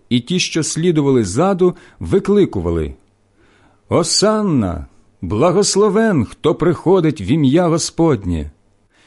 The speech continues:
Благословенне грядуче царство батька нашого Давида! Осанна на висоті!» І ввійшов у Єрусалим, у храм, і оглянув усе,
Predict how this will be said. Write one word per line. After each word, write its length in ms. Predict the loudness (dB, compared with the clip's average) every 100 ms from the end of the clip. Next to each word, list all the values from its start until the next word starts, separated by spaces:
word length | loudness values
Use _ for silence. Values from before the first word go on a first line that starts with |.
| _
Благословенне 1200 | -4 0 2 2 0 2 2 2 2 0 0 0
грядуче 640 | 0 0 0 0 0 0
царство 840 | -2 0 0 0 -2 -8 -4 -4 -4
батька 640 | -10 -2 0 -2 -4 -6
нашого 680 | -2 -2 -2 -4 -4 0 -2
Давида! 760 | -2 -4 -2 0 0 0 -6 -10 _ _ _ _ _ _ _ -2
Осанна 1000 | 0 0 0 0 0 0 0 0 -2 -4 -4
на 300 | -2 0 2
висоті!» 720 | 2 2 0 0 -2 -2 -4 -10 _ _ _ _ _ _ _ _ _ _ _ _ _ _ _ _ _ _ _ _ _ _
І 160 | -2 0
ввійшов 640 | 0 -2 -2 0 0 0 -8 -4
у 100 | 0
Єрусалим, 800 | 0 0 -2 0 0 0 -4 -8 _ -4
у 100 | -2
храм, 460 | 0 0 0 -4 -10 _ _ _
і 120 | -4
оглянув 640 | -2 -2 0 0 2 0 -2
усе, 440 | -6 -6 -2 -2